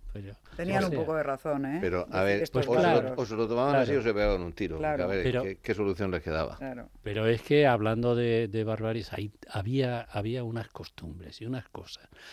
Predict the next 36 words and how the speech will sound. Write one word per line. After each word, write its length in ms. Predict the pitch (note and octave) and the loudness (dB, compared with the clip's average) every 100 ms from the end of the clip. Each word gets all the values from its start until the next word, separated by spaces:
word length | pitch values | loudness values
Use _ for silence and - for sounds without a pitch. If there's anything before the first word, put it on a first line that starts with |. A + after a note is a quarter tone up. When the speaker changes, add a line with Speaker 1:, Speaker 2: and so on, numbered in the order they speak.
| - - | -10 -2
Speaker 1:
Pero 200 | A2 G2 | 0 2
lo 120 | G2 | 0
nuestro 460 | A2 C#3 - E3+ | 4 2 4 4
era 200 | E3 E3+ | 6 6
venial 540 | E3 C#3+ G#2+ G2 C#3 F3 | 6 6 4 2 2 0
comparado 540 | C3+ G2 F2+ G2 C#3+ | -2 0 2 2 2
con 180 | E3+ C3+ | 2 0
la 160 | A2 G2+ | 0 -2
época 320 | B2 D3 C#3 | -4 -2 -2
de 80 | A2+ | -2
nuestros 300 | F#2 - - | -6 -12 -8
padres, 360 | C#3+ F3 E3 | -4 -2 -4
porque 260 | - - F2+ | -8 -10 -8
a 40 | |
mí 160 | G#2+ B2 | -6 -6
mi 140 | B2 | -6
padre 360 | B2+ C#3+ G#2+ - - - - | -2 -2 -4 -8 -16 -20 -14
me 160 | F#2+ G#2 | -6 -2
contó 480 | B2 B2 - C#3+ - - - - _ | 0 0 2 -2 -2 -16 -20 -20 _
que, 380 | - G#2 F#2 - _ | -6 -4 -4 -6 _
me 140 | - | -16
contaba 600 | E2+ F2+ D#2+ A#2 D3+ C#3 | -10 -8 2 6 6 4
el 120 | A2 B2 | 4 2
hecho 320 | C#3+ - C3 | 0 -2 -2
de 140 | A2 | -4
que 160 | G2+ G2 | -4 -4
en 100 | G2 | 0
una 220 | B2+ C3+ | 0 2
ocasión 600 | B2 G#2+ C#3 C#3+ A2+ D#2 _ | 0 -2 -4 -4 -4 -8 _
pasó 480 | - - A#2 C#3+ A#2 _ | -14 -6 -2 0 -2 _
por 160 | - F#2 | -12 -10
Molina 580 | E2+ G2 C3+ G#2+ D#2+ - | -8 -4 -4 -4 -10 -12
un 180 | A2 A2 | -10 -8
señor 420 | A2 G#2+ C#3 A2+ | -6 -4 -4 -4
que 140 | F2+ | -8
iba 240 | A2+ G#2 | -6 -6